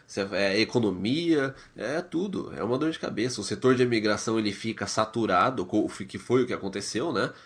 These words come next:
É, notou que teve muito atraso em processo, gente, "Nossa, faz três, quatro anos que o meu processo tá em andamento." É lógico, tava muito saturado, entendeu? Tinha gente mandando aplicação do jeito que, de qualquer jeito,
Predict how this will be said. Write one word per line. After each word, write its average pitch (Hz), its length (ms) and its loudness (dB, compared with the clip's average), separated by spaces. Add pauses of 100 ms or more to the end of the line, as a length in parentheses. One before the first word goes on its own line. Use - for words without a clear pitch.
(280)
É, 90 560 0
notou 101 320 -2
que 101 260 -2
teve 104 260 0
muito 98 220 -2
atraso 90 400 -2
em 85 40 -12
processo, 101 880 -2
gente, 101 220 -2
"Nossa, 104 400 -2
faz 98 180 -6
três, 135 300 0
quatro 113 300 -2
anos 107 120 0
que 104 60 -8
o 104 40 -4
meu 95 60 -4
processo 98 300 -6
tá 101 60 -2
em 92 40 0
andamento." 110 440 0 (260)
É - 80 -4
lógico, 165 400 -2
tava 147 260 0
muito 175 540 0
saturado, 175 840 -4 (280)
entendeu? 90 420 -2
Tinha 156 240 -2
gente 147 380 -2
mandando 151 280 2
aplicação 151 600 -4
do 175 160 0
jeito 175 380 -2
que, 202 280 -4
de 170 80 -8
qualquer 185 260 0
jeito, 190 440 2